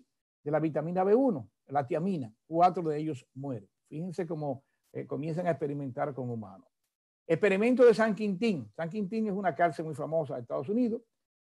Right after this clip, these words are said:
En la prisión de San Quintín, un médico allí residente, el doctor Lee Stanley, experimentó con los presos más ancianos. Quería demostrar que les, que les podía devolver el vigor sexual.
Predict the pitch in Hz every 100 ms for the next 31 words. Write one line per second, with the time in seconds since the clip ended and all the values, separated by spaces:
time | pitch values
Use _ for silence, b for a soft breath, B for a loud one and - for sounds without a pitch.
0 | _ - 156 156 139 202 190 202 180 190
1 | 165 226 220 - 170 180 196 180 165 165
2 | 180 165 160 185 185 151 143 123 185 190
3 | - 156 185 220 - 131 - 220 190 135
4 | - _ _ _ - 135 165 165 160 151
5 | 214 220 208 185 123 190 175 170 170 180
6 | 160 185 175 131 - _ _ _ _ _
7 | - 165 220 247 233 226 - 185 185 165
8 | - _ _ _ 175 175 202 185 180 175
9 | - 180 185 151 190 190 214 277 269 226
10 | 185 208 202 175 165 185 233 226 208 180
11 | 185 147 135